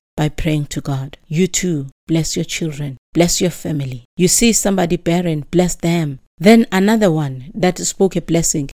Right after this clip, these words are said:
is Isaac, blessing Jacob, his son. In Genesis chapter twenty-seven, verse twenty-eight to twenty-nine,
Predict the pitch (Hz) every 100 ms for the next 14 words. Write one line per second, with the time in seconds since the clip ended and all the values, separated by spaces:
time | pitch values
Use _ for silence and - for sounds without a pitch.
0 | _ 170 160 - 175 147 135 - _ 170
1 | 175 - 160 - 156 - 143 - - -
2 | - 143 - 156 143 135 _ _ - 180
3 | 165 175 185 185 175 - 160 165 - 185
4 | 180 175 175 151 147 139 - 160 156 -
5 | - - 180 165 - 170 156 - - -
6 | - 156 156 151 135